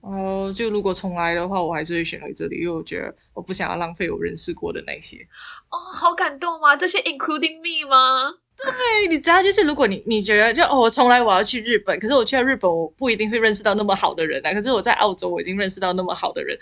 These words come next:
Speaker 1: 然后我为什么还要去选择那些不熟悉的国家？就那些当做旅行就好了。
Speaker 2: 天哪，我受宠若惊耶。
Speaker 1: 而且认识人很麻烦耶。
Speaker 2: 哦，对。我一开始觉得你，你跟 Evelyn 都很内向，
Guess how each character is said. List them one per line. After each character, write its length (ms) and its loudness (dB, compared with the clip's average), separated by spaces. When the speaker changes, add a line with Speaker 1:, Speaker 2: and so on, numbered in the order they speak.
Speaker 1:
然 100 4
后 80 6
我 60 2
为 120 4
什 120 -2
么 100 -2
还 140 2
要 200 2
去 200 0
选 260 0
择 260 -2
那 160 4
些 460 2
不 100 -2
熟 180 4
悉 160 0
的 100 2
国 200 0
家？ 460 0
就 120 -4
那 160 0
些 140 -6
当 160 -2
做 100 -2
旅 140 -4
行 160 -10
就 100 -2
好 160 -8
了。 80 -12
Speaker 2:
天 140 -20
哪， 120 -12
我 80 -14
受 180 -2
宠 200 -8
若 180 -14
惊 300 -10
耶。 180 -20
Speaker 1:
而 80 -8
且 140 -6
认 160 -2
识 140 -4
人 120 -2
很 100 -8
麻 200 -8
烦 320 -20
耶。 100 -20
Speaker 2:
哦， 460 -8
对。 300 -8
我 80 -2
一 60 -2
开 120 -4
始 80 -6
觉 120 -8
得 80 -6
你， 260 -18
你 180 -16
跟 140 -8
Evelyn 340 -10
都 140 -6
很 220 -16
内 240 -20
向， 280 -8